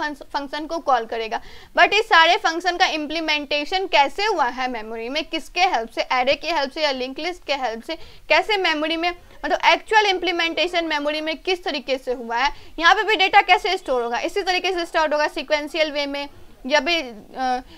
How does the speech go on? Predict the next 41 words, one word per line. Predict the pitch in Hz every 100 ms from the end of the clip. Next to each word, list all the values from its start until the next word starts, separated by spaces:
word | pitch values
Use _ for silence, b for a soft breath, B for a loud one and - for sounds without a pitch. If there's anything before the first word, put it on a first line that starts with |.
| B
लीनियर | 285 320 339 359
वे | 320
में, | 320
जैसे | 320 403
भी | 415 415
स्टोर | 403 349 320
होगा | 294 330 - B B
तो | 349 381
मेमोरी | 330 311 330
में | 381
तो | 403
इस | 427
तरीके | 427 415
से | 403 370
स्टोर | - 330
होगा, | 294 285
पर | 302 330
इसका | 381 349
इम्प्लीमेंटेशन | 330 320 320 302 302 302 320 370
कैसे | 359 294 269 392
हुआ | 339 269
वो | 285 320
यूजर | 320 320 294 320 -
से | 370
उसको | 359 -
मतलब | 311 294 320 302
नहीं | 320
होता | 277 220 233
है, | 220 381 359
तो | -
इसे | 359
हम | 381 381 -
एडीटी | 330 311 349 349
कहते | - 233 -
हैं। | 247 -
उसी | - 330
तरीके | 381 403 370
से | 403
हमारा | 403 359 359 359
क्यूबी | 370 - 370 302 330
है | 294